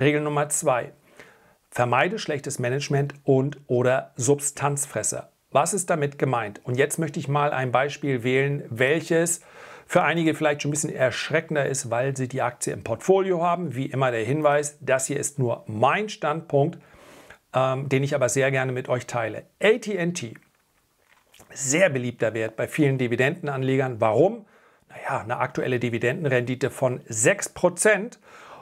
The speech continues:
Und die war relativ konstant in den letzten Jahren. Sie war sogar sehr konstant.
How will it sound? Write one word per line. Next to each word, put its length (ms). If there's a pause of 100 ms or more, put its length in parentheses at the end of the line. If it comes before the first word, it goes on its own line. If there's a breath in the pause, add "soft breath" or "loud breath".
(220 loud breath)
Und 120
die 100
war 200
relativ 440
konstant 560
in 260
den 300
letzten 420
Jahren. 220
Sie 100
war 140
sogar 260
sehr 360
konstant. 500